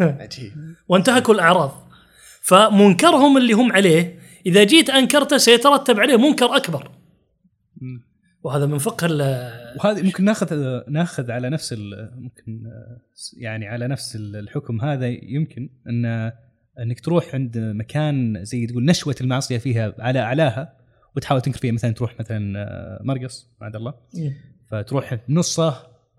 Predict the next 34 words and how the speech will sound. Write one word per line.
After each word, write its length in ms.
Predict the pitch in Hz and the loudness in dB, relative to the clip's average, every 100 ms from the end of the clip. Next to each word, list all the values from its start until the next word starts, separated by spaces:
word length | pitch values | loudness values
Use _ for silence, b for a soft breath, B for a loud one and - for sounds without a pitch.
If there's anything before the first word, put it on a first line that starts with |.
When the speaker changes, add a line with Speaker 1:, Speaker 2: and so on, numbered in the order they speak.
| _ _ | _ _
Speaker 3:
تو-، 340 | 147 - - | -12 -12 -14
يعني 340 | 113 135 131 131 | -14 -10 -8 -8
تحاول 400 | - 151 139 131 | -4 -2 -2 -4
إنك، 340 | 127 123 - | -6 -8 -10
آه، 360 | 110 - - - | -10 -10 -14 -16
Speaker 2:
هم 60 | 143 | -14
Speaker 3:
شو 60 | |
Speaker 2:
في 60 | 127 | -10
Speaker 3:
اسمه؟ 160 | 156 | -4
Speaker 2:
نص 160 | 160 - | -4 -4
السعادة، 500 | - 151 143 123 107 | -4 0 2 2 0
Speaker 3:
يعني 300 | 202 147 151 | 2 2 4
Speaker 2:
تو 60 | 170 | 4
Speaker 3:
في 120 | 180 | 6
Speaker 2:
تروح 140 | 185 | 4
Speaker 3:
نص، 80 | 143 | 2
Speaker 2:
تنصح. 240 | 156 160 | 0 0
Speaker 3:
نص 160 | 185 - | 0 0
النشوة 380 | 170 165 - 156 | 0 -2 -2 -2
تحاول 340 | 147 151 151 | 0 0 0
ت-، 380 | 139 147 131 127 | -2 -4 -4 -4
توقفها، 360 | 135 127 139 165 | -6 -8 -4 -2
يمكن 400 | 160 156 143 131 - | -2 0 -2 -2 -2
Speaker 1:
أحسنت. 340 | 196 160 147 208 | -2 0 2 2
Speaker 3:
ما، 120 | 185 | 4
ما 140 | 190 | 4
هو 180 | 202 185 | 4 4
موضع 440 | 175 196 180 143 107 | 4 4 2 0 -2
يعني. 280 | 107 104 | -6 0
Speaker 1:
ذكرتني 480 | 170 175 233 208 208 | 0 2 2 2 2
في 60 | 175 | 2
واحد 220 | 196 175 | 2 2
من 80 | 170 | 0
الشباب، 420 | 143 175 160 151 | 0 0 0 0